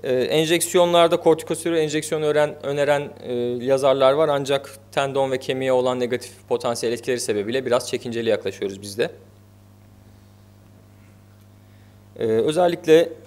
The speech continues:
dıştan baskı yapan bu mekanik bir sebep ortaya konamadıysa tetkiklerde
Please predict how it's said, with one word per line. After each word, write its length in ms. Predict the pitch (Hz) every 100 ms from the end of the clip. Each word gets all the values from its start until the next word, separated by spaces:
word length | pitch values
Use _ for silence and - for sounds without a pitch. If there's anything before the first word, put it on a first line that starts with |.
| -
dıştan 380 | 143 - 185 170
baskı 260 | 160 156 180
yapan 360 | 151 139 120
bu 220 | 123 123 - -
mekanik 420 | 131 - 160 139
bir 60 | 139
sebep 360 | 151 135 135
ortaya 340 | 135 135 151 -
konamadıysa 640 | 147 156 135 110 104 117
tetkiklerde 720 | 117 104 - - 98 101 175